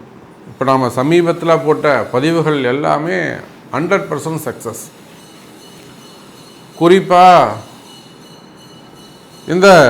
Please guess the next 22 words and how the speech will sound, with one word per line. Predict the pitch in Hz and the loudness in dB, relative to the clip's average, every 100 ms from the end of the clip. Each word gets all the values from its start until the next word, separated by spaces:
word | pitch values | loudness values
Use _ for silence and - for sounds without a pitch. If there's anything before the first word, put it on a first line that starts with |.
| 104 76 - - - 110 | 2 -4 -12 -16 -16 -2
கிரக | 135 165 190 214 | 2 4 4 2
யுத்தம்னு | 190 160 165 175 165 | 2 2 0 0 2
ஒரு | 135 104 95 | 2 0 -4
பதிவு | 131 143 139 117 | -2 0 -2 -2
போட்டோம். | 123 139 143 | -4 -4 -4
இந்த | 123 | -4
கிரக | 110 117 156 | -2 -2 -2
யுத்தத்திலிருந்து, | 143 131 113 113 123 143 151 - - 113 | -2 -4 -6 -6 -6 -4 -6 -8 -8 -2
உலக | 143 147 143 | -2 -2 -2
நாடுகள்ல | 127 127 113 104 107 | -2 -2 -6 -6 -6
இருந்து | 107 135 139 | -6 -8 -8
நிறைய | 110 139 180 202 185 131 | -6 -6 -6 -6 -6 -6
கேள்விகள், | 143 147 139 135 147 - - - - - - - - 117 | -4 -4 -6 -6 -8 -10 -20 -20 -20 -20 -20 -20 -14 -4
நிறைய | 139 165 156 123 139 | 0 0 0 -4 -6
சந்தேகங்கள் | 143 165 175 151 135 147 135 | -2 0 0 -2 -4 -6 -6
கிளையண்ட்ஸ் | 135 147 151 123 | -4 -4 -4 -8
வந்து, | 123 135 151 127 - - - 117 | -10 -8 -8 -8 -12 -18 -10 -8
பக்தர்கள் | 123 160 135 151 131 - | -4 -4 -2 -4 -8 -2
கேட்ட | 151 151 151 | -2 -2 -4
வண்ணம் | 135 143 131 | -4 -4 -4
இருந்தார்கள். | 113 110 90 - - - - - - - - - - - - - - - 147 | -6 -4 -8 -10 -20 -20 -20 -20 -20 -20 -20 -20 -20 -20 -20 -20 -18 -2 4
அதுக்கு | 185 180 | 4 4